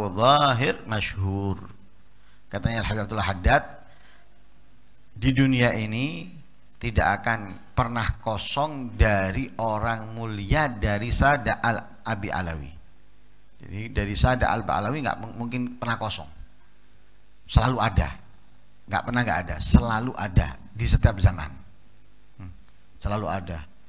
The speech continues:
Ya, adanya itu sampai kapan? Sampai keluarnya Imam Mahdi. Sampai keluarnya Imam Mahdi ada dari Sada Al-Ba'alawi, ya, yang mulia, yang istimewa, alim, amil,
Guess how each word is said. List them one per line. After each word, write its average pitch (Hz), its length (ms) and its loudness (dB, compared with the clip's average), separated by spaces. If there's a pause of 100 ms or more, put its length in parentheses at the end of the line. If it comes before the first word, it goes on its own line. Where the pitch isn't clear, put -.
(340)
Ya, 87 320 -2 (160)
adanya 139 640 10
itu 143 400 -2 (480)
sampai 160 240 2
kapan? 139 400 6
Sampai 165 320 -2
keluarnya 165 320 2
Imam 160 100 0
Mahdi. 117 320 2
Sampai 160 400 0
keluarnya 160 380 0
Imam 156 320 -2
Mahdi 135 320 2
ada 135 480 4
dari 123 320 4
Sada 135 400 6
Al-Ba'alawi, 117 760 8 (540)
ya, 131 120 0 (440)
yang 147 240 12 (2000)
mulia, 131 440 8
yang 123 160 2
istimewa, 113 640 4
alim, 135 640 4
amil, 143 720 6